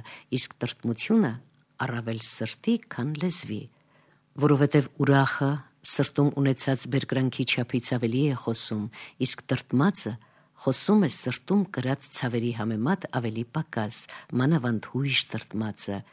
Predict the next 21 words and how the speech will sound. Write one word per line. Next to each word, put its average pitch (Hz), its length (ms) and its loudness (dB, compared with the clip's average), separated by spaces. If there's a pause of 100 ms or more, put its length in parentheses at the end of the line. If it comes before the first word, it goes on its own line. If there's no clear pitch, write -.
շատ - 300 -4
անգամ 110 380 -2 (280)
բնավ 117 380 -4
չի - 200 -4
կարողանում 87 520 -8
խոսել։ - 440 -6 (760)
Տրտմածը 131 680 0 (500)
վշտերից 120 580 -2
ավելի 120 260 -2
շատ - 260 -4
հանգստանում 117 720 0
է 113 100 0 (540)
իր 135 160 -2
սրտի - 460 -4
ցավերը 113 440 -4
պատմելով, 120 680 -2 (340)
քան 220 260 0 (180)
ուրիշներից 175 800 0 (340)
սփոփանքի - 720 -4
խոսքեր - 500 -4
լսելով։ 104 560 -8